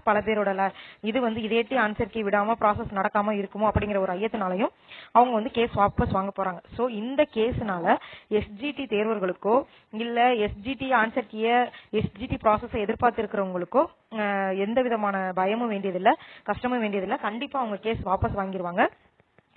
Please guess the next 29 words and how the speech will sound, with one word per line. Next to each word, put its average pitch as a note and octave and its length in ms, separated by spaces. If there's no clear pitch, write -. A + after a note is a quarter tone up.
இப்ப A#3 280
நம்ம B3+ 240
பண்ண A3 240
வேண்டியது B3+ 360
என்ன A3 300
அப்படின்னா F#3+ 380
எஸ் G#3 240
ஜி A#3 220
டி C#4 420
வந்து A3 360
எட்டு G#3+ 260
மாதங்கள் C4 340
ஆக G#3 160
போகுது. F#3 220
இப்ப F#3 240
இது G3 140
வரைக்கும் F#3+ 380
எக்ஸாம் G#3+ 340
வச்சு A3 180
எட்டு A3+ 160
மாதங்கள் G#3+ 280
ஆக F#3+ 140
போகுது. F#3+ 400
இந்நேரம் B3+ 460
வந்து B3+ 220
போஸ்டிங் A#3 320
போட்டிருந்தா G3+ 300
நம்ம G#3 100
கண்டிப்பா A3+ 420